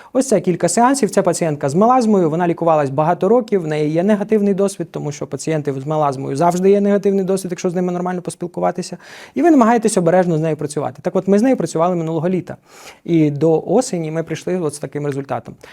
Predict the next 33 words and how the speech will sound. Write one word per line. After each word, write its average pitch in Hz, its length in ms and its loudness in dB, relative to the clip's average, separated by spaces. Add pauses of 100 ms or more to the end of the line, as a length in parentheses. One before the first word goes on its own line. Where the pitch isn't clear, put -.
(160)
Тому 196 220 2
міф 196 220 2
про - 160 -4
те, 165 160 -2
що 160 140 -8
не 156 80 -4
можна 147 260 -4
використовувати 143 600 -6
лазери 139 360 -4
влітку, 208 420 -4 (140)
насправді 214 500 0 (240)
не 180 240 2
лазери 185 440 2
мають 139 280 -2
сезонність, 135 560 -6
а 151 100 0
люди 151 340 0
мають 120 300 -8
сезонність. - 560 -12
Тому 175 200 -2
якщо 185 240 0
людині 175 400 2
легше 160 420 -2
використо-, 147 460 -4
виконувати 151 540 -2
ваші 143 220 -2
рекомендації 143 580 -4
взимку, 185 420 2
ну, 180 100 -2
ви 190 80 2
робите 165 260 -2
процедури 151 440 -2
зимою. 135 360 -6